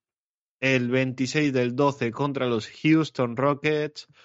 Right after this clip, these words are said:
El veintiocho del doce contra los Milwaukee Bucks. El treinta del doce contra los Detroit Pistons. El treinta y uno del doce contra los Cleveland Cavaliers. Y el dos del uno contra los Cleveland Cavaliers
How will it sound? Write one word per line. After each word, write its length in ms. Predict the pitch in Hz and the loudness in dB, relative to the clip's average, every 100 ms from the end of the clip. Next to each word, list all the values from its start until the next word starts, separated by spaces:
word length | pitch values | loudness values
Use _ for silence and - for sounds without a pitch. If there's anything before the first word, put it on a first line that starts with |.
| _ _ - | _ _ -4
El 180 | 127 127 | 0 2
veintiocho 640 | 131 131 135 147 139 139 | 2 0 0 0 2 0
del 140 | 127 | 0
doce 260 | 131 143 135 | 0 -2 -4
contra 280 | 123 120 127 | -6 -4 -2
los 200 | 127 120 | -2 -2
Milwaukee 600 | 139 151 139 131 131 123 | -4 0 2 2 2 0
Bucks. 520 | 123 127 135 127 - - | 2 4 2 -2 -14 -8
El 240 | 123 117 | -6 -2
treinta 320 | 139 143 127 | 0 0 0
del 100 | 117 | -2
doce 280 | 120 131 131 | -2 -4 -4
contra 320 | 113 123 117 | -10 -8 -4
los 200 | 120 131 | -2 -2
Detroit 480 | 123 110 - 143 127 - | -2 -4 0 0 -2 0
Pistons. 760 | 131 131 - 139 135 135 131 - | 0 0 0 2 2 0 -6 -2
El 260 | 127 131 | 0 2
treinta 300 | 131 123 117 | 0 -2 2
y 60 | 123 | 2
uno 200 | 135 127 | 2 0
del 120 | 113 113 | 0 2
doce 340 | 135 127 113 | 2 2 -2
contra 320 | 139 135 123 | 0 0 0
los 240 | 117 117 - | 0 0 -2
Cleveland 560 | - 160 139 113 110 | 0 2 4 0 -2
Cavaliers. 640 | - 135 135 139 143 139 - - - _ _ _ | -2 0 0 0 -2 -4 -12 -20 -20 _ _ _
Y 80 | - | 2
el 340 | 165 170 156 147 | 4 4 0 0
dos 360 | 175 180 - | 2 2 -2
del 280 | - 131 135 | -6 -2 0
uno 520 | 147 151 156 165 - _ _ _ _ _ _ _ - | 0 -2 -4 -6 -8 _ _ _ _ _ _ _ -2
contra 380 | 156 147 135 | 0 0 -2
los 280 | 120 123 123 | -2 -2 -4
Cleveland 600 | - 180 165 135 113 113 | -6 0 2 2 0 -4
Cavaliers 680 | - 143 139 147 147 139 | 0 0 2 0 -2 -6